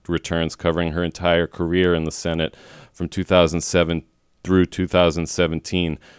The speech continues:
certainly adding fuel to the fire that she is, uh, both running for re-election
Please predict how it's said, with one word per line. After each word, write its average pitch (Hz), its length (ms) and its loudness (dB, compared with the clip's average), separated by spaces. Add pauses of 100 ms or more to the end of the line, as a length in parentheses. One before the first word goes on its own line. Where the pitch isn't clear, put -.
certainly 95 640 2
adding 85 320 2
fuel 90 280 0
to 82 120 -10
the 76 80 -8
fire 82 420 2
that 76 140 -4
she 85 260 -4
is, 82 320 -4
uh, 87 60 -4
both 82 360 0
running 82 200 0
for 82 160 -4
re-election 80 640 -2